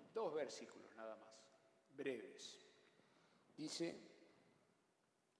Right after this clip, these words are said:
Romanos dos, catorce, "Hagan todo sin murmuraciones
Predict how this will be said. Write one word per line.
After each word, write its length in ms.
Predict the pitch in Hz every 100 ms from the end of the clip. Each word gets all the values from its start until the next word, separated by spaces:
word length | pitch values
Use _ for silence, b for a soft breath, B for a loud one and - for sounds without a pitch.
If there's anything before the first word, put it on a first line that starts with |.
| _ _ _ _ _
Romanos 480 | 120 135 165 175 135
dos, 500 | 151 185 - - - - - - - - - - - _ _ _ _ _ _ _ _
catorce, 680 | - 123 196 220 - - 208 - - - -
"Hagan 640 | 175 214 226 240 247 269 320 - - - -
todo 580 | 175 185 196 220 247 - - - - - - - _ - _ -
sin 320 | - - 180
murmuraciones 1200 | 190 175 170 165 160 - 202 233 240 254 - -